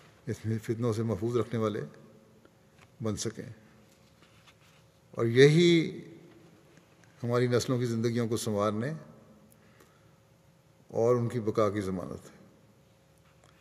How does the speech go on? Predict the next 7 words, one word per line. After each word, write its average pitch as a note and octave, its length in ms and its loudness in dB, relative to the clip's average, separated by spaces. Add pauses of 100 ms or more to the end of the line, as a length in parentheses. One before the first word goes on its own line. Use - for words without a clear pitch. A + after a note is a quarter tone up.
(960)
और A2 160 -2
यही D#3 500 6
हर C3+ 160 2
किस्म C3 240 0
के B2+ 120 0
फितनों C3+ 500 2 (840)
से B2+ 260 2